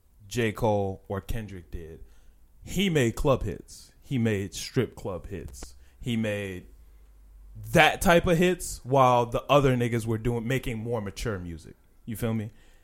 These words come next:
If he would have dropped Dark Sky Paradise instead, which was m-, more mature,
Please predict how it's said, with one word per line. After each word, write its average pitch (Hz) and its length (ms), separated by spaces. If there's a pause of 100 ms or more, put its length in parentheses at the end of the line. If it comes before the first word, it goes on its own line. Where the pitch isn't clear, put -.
(200)
If 139 160
he 185 140
would 185 160
have 147 120
dropped 143 520 (300)
Dark 143 240
Sky 135 280
Paradise 147 720
instead, 135 580
which 135 200
was 113 140
m-, 117 120 (180)
more 113 200
mature, 101 420